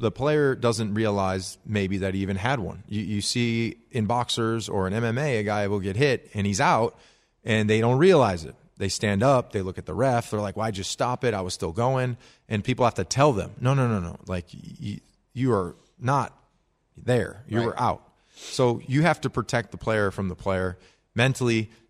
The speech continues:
Speaker 1: that happens, you, you, you're like, "Whoa, what happened?" You don't know.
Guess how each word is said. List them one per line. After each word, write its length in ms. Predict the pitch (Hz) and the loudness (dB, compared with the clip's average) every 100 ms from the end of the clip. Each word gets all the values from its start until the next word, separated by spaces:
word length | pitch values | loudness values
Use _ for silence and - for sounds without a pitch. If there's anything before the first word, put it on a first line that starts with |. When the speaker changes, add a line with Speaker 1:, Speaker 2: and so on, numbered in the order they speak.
| _ _ _ | _ _ _
Speaker 1:
that 180 | 117 120 | -2 0
happens, 580 | 107 131 151 165 165 - - | 2 2 2 2 0 -6 -6
you, 300 | 110 139 127 - | 0 0 0 -4
you, 320 | 123 143 151 _ | -4 -4 -10 _
you're 120 | 127 | -2
like, 160 | 127 113 | 0 0
"Whoa, 140 | 185 | 0
what 160 | 147 135 | 2 2
happened?" 380 | 170 185 98 82 _ _ _ _ _ | 2 2 -2 -6 _ _ _ _ _
You 120 | 135 | 4
don't 180 | 190 180 | 6 6
know. 320 | 214 233 87 | 6 6 2